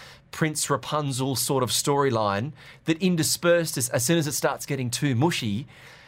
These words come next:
you stop and you go back from the seventeen hundreds, and Fred Savage is there as going, "Granddad, I didn't want kissing," and then they have these ongoing jokes, and then they get back into the storyline.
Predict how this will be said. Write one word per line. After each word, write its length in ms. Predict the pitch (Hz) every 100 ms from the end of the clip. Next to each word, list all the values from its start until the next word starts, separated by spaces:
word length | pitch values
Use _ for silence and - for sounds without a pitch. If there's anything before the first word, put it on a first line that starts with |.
| - _ _ _
you 100 | -
stop 460 | 143 - - 196 -
and 100 | 143
you 60 | 131
go 160 | 156
back 180 | 156 151
from 120 | -
the 40 | 131
seventeen 380 | 170 147 135
hundreds, 360 | 127 151 135 120
and 140 | 131
Fred 300 | 120 - 156
Savage 360 | 123 151 156 135
is 100 | 120
there 140 | 151
as 140 | 131 120
going, 320 | 139 156 151
"Granddad, 540 | 165 294 311 262 254
I 20 | 254
didn't 220 | 285 302
want 160 | 269
kissing," 480 | - 294 285 226 233
and 580 | 262 262 269 254 226 135
then 100 | 143
they 120 | 143
have 220 | 123 120 117
these 180 | 104
ongoing 400 | 113 110 113 107
jokes, 380 | 101 117 110 -
and 80 | -
then 80 | 120
they 80 | 113
get 180 | 110 104
back 200 | 107 110
into 160 | 101
the 40 | 98
storyline. 520 | - 110 117 87